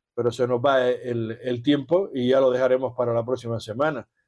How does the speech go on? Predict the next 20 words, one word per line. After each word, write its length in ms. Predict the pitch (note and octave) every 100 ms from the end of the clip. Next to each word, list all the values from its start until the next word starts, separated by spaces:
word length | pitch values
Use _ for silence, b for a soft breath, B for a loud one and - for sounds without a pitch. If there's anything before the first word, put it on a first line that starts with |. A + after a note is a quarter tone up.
| _
Pero 160 | A2+ A#2
ha 80 | A#2+
estado 380 | A#2+ D3 D#3
absolutamente 800 | C3+ A#2+ B2+ C3 C3+ C3 C#3 C#3
desaparecida 800 | C#3+ C3 B2+ A2+ A#2 A2 C3 C3+
en 80 | C#3+
los 120 | C3
primeros 340 | A#2+ A#2+ C3+ B2+
momentos 360 | B2 C3 B2+
de 120 | A#2
la 100 | G#2+ A#2
dana. 360 | D#3 C3+ G#2+ _ _ _
Estuvo 440 | A#2 G#2+ C#3+ C#3+ A#2
cuatro 300 | C#3+ D3 D3
o 40 |
cinco 280 | A#2 B2+ B2
días 200 | C3+ C#3
prácticamente 520 | C3 B2+ B2 B2+ C#3+
sin 220 | D3+ C#3+
aparecer 640 | A#2+ A2 A2+ G#2+ - D#3+